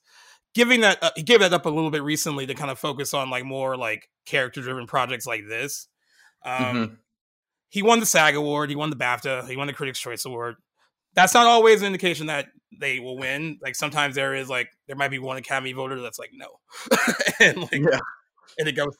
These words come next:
Speaker 1: it goes sideways. Um, I wouldn't mind seeing him win 'cause it's Will Smith,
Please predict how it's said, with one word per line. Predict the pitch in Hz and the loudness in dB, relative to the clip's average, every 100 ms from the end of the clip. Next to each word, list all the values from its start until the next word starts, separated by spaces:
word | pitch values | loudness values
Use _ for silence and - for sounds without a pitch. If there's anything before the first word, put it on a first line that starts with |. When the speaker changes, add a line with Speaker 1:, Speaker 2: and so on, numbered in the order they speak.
| _ | _
Speaker 1:
it | - | -8
goes | 147 143 | -6 -4
sideways. | 139 127 135 147 156 - _ - - _ _ - | -2 -2 -2 -4 -4 -14 _ -20 -20 _ _ 2
Um, | 170 160 151 - _ _ - | 4 6 4 -4 _ _ 4
I | 196 | 6
wouldn't | 247 277 175 | 8 6 6
mind | 151 226 - | 6 6 4
seeing | 254 247 | 0 0
him | 240 | 2
win | 247 302 285 | 2 2 -2
'cause | - 160 143 | -2 -4 -4
it's | 156 | -6
Will | 160 160 | -4 -4
Smith, | 151 147 160 | -4 -8 -10